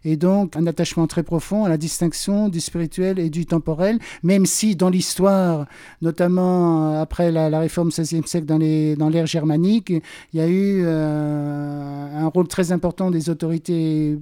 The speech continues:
politiques dans l'organisation des églises, dans le modèle luthérien. Mais, euh, ça a été plus affirmé, cette, euh, volonté de bien séparer dans la tradition, euh, calviniste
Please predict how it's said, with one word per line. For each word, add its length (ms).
politiques 560
dans 100
l'organisation 580
des 200
églises, 440
dans 240
le 180
modèle 460
luthérien. 580
Mais, 680
euh, 80
ça 200
a 20
été 180
plus 220
affirmé, 760
cette, 280
euh, 580
volonté 500
de 100
bien 160
séparer 580
dans 160
la 140
tradition, 640
euh, 80
calviniste 680